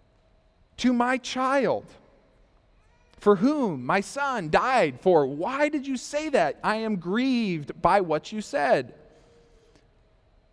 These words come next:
I am grieved by how you treated and what you said about the person sitting next to you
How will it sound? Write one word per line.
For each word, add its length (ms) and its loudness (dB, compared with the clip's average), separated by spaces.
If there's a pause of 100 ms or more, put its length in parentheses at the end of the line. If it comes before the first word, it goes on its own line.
(140)
I 80 0
am 160 0
grieved 680 -2 (120)
by 140 6
how 280 2
you 140 0
treated 640 -4 (280)
and 100 0
what 140 4
you 100 -2
said 480 0
about 720 2 (680)
the 100 -2
person 380 -4
sitting 260 -2
next 300 -4
to 80 -8
you 320 -4